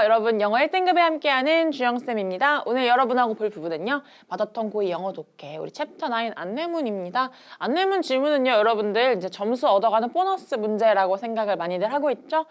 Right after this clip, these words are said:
그만큼 정확하게 풀어내는 연습도 필요하기 때문에요. 같이 안내문 어떻게 하면 잘 풀어낼 수 있는지 정확하게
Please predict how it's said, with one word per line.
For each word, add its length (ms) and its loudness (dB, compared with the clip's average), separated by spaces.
그만큼 520 -2
정확하게 580 -2
풀어내는 420 -2
연습도 420 -4
필요하기 360 0
때문에요. 600 -2
같이 240 -2
안내문 440 2
어떻게 360 0
하면 260 -2
잘 240 0
풀어낼 320 -2
수 140 -6
있는지 320 -4
정확하게 640 -8